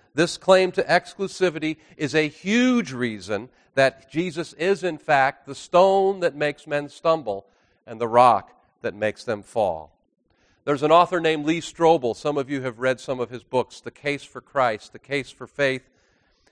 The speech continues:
He thinks that this claim of exclusivity of Christ being the only way is so controversial because our culture has accepted what he says are three great myths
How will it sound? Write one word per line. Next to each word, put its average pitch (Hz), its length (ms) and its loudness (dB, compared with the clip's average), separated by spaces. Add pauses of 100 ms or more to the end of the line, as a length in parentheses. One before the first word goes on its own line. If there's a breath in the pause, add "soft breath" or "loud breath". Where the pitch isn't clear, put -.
(120)
He 202 120 2
thinks 208 340 2
that 170 160 -8
this 170 180 0
claim 196 380 4
of 147 100 4
exclusivity 160 840 0
of 117 120 -6
Christ 147 540 2 (300)
being 151 200 0
the 135 120 -2
only 170 260 2
way 156 240 2
is 156 120 -4
so 147 200 0
controversial 151 760 0
because 139 320 -2
our 139 100 0
culture 180 460 2
has 135 160 -8
accepted 156 580 0 (280 soft breath)
what 139 160 2
he 196 140 -4
says 165 400 0
are 120 140 2
three 220 420 -6
great 170 360 -2
myths 151 640 -2